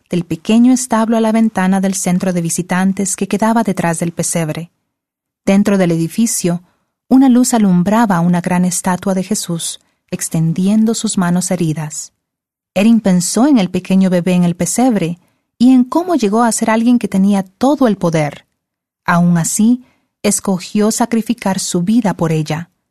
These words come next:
Él había nacido para que ella pudiera volver a vivir. Sin importar lo que ocurriera,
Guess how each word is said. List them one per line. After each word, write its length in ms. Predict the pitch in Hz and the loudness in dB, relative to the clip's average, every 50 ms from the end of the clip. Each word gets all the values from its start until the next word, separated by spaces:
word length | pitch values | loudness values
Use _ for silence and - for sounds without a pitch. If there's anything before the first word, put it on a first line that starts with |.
| _ _ _ _ _ _ - | _ _ _ _ _ _ -2
Él 300 | 196 196 214 240 254 - - | 0 2 2 2 2 0 0
había 400 | 220 220 208 226 214 233 240 233 | -2 -2 0 2 2 2 4 4
nacido 460 | 214 196 - - - 220 220 233 220 | 2 2 0 -2 -2 0 0 0 0
para 200 | - 190 175 175 | 0 0 0 -2
que 240 | 175 - 185 - - - | -2 -4 -6 -6 -4 -4
ella 400 | - 247 269 294 247 - 175 165 | -2 0 0 0 0 -2 -4 -4
pudiera 340 | - 175 165 180 175 175 175 | -4 -2 -2 0 0 0 0
volver 360 | 170 165 165 160 165 156 160 | 0 -2 -2 -2 -2 -2 -2
a 60 | 165 | -2
vivir. 540 | 160 170 160 156 175 160 156 151 - _ _ _ _ _ _ _ _ _ _ _ _ _ | -2 -4 -2 -2 -2 -2 -2 -6 -8 _ _ _ _ _ _ _ _ _ _ _ _ _
Sin 280 | - - - 202 202 202 | -6 0 2 4 4 6
importar 580 | 202 190 190 190 180 165 170 - 165 160 165 | 4 4 2 2 -2 -2 -2 -2 -2 -2 0
lo 160 | 175 180 185 | 0 -2 -2
que 160 | 185 - 214 208 | -2 -2 -2 -2
ocurriera, 640 | 214 - 262 262 233 208 185 180 185 208 208 220 | 0 0 0 0 0 0 0 0 0 -2 -4 -4